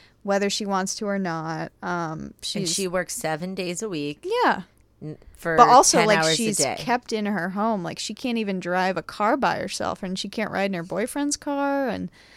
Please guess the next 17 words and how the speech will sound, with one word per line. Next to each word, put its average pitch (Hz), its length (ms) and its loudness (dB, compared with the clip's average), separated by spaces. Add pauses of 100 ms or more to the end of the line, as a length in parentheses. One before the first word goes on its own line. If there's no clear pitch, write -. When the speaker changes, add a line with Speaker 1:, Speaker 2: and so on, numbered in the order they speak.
Speaker 2:
She - 200 -10
Speaker 1:
just - 100 0
some 170 100 2
Speaker 2:
can't 151 140 -2
get 196 80 0
Speaker 1:
crazy 208 220 0
Speaker 2:
married 185 360 2
to 214 140 -2
her 208 80 0
Speaker 1:
things. 196 100 -2
Speaker 2:
boyfriend. 185 1040 -4 (420)
Speaker 1:
Mm-hmm. 185 320 -8
Speaker 2:
Well, 165 320 4
and 190 300 -4
her 151 460 -4 (260)
reproductive 156 1120 -10 (440)
Speaker 1:
Right. 190 300 -2